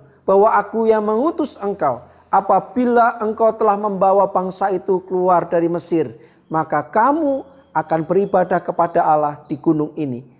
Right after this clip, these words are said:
Keluaran pasal tiga ayat dua belas. Lalu kata mereka, "Allah orang Ibrani telah menemui kami.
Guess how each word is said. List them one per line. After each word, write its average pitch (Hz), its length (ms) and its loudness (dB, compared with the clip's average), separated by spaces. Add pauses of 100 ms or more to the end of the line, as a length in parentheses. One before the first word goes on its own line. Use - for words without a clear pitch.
(140)
Keluaran 165 400 2
pasal 185 400 -2
tiga 151 320 -6
ayat 151 240 -6
dua 143 160 -2
belas. 139 480 -10 (400)
Lalu 214 240 -2
kata 180 320 -2
mereka, 147 480 -2 (560)
"Allah 277 480 2
orang 240 320 2
Ibrani 233 560 2
telah 214 240 0
menemui 208 480 -4
kami. 220 320 -4